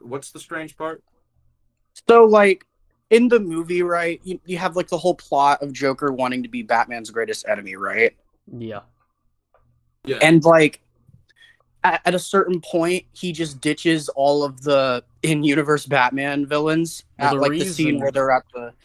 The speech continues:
Speaker 3: Well,
Speaker 2: you
Speaker 3: they,
Speaker 2: know.
Speaker 3: they actually give a reason for that in the movie. It's like, "I can't, I can't prove anything to Batman making plans with these chumps." So when he sees all these, like, big bad villains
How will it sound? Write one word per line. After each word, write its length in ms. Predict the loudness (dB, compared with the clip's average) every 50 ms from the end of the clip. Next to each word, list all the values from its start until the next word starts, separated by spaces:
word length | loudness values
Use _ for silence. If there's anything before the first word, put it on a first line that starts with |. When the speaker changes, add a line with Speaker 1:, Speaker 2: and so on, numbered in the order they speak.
| _ -20 -20 -20 -20 _ -20 _ _ -8
Speaker 3:
Well, 120 | -2 0
Speaker 2:
you 60 | 2 2
Speaker 3:
they, 40 |
Speaker 2:
know. 240 | 2 0 -2 -2 -2
Speaker 3:
they 80 | -4 -6
actually 280 | -6 -8 -8 -12 -12
give 140 | -10 -10 -10
a 40 | -10
reason 400 | -12 -12 -12 -14 -14 -16 -16 -18
for 100 | -16 -14
that 140 | -14 -12 -12
in 80 | -12 -14
the 60 | -14
movie. 300 | -14 -14 -14 -14 -14 -14
It's 160 | -16 -14 -12 -10
like, 160 | -10 -8 -8
"I 80 | -10
can't, 340 | -10 -8 -8 -6 -6 -6 -8 -10
I 80 | -14 -14
can't 260 | -10 -8 -10 -10 -8
prove 220 | -10 -10 -8 -6 -6
anything 360 | -6 -8 -8 -8 -10 -10 -10
to 60 | -10
Batman 540 | -8 -8 -8 -8 -8 -10 -12 -16 -16 -16 -14
making 280 | -14 -14 -14 -14 -18 -16
plans 340 | -16 -16 -14 -14 -14 -16 -18
with 120 | -20 -16
these 220 | -14 -14 -12 -12 -14
chumps." 600 | -16 -16 -16 -16 -16 -18 -16 -10 -10 -10 -10 -10 _ _ _ _ _ _ _ _ _ -18
So 180 | -12 -10 -6
when 100 | -6 -6 -6
he 60 | -6
sees 260 | -6 -6 -6 -4 -2
all 140 | -2 -2 -2
these, 200 | -4 -6 -8 -6
like, 260 | -8 -8 -8 -10 -12
big 260 | -10 -10 -10 -10 -10
bad 320 | -8 -6 -6 -6 -6 -6 -8
villains 680 | -12 -12 -12 -12 -12 -12 -14 -14 -14 -14 -14 -16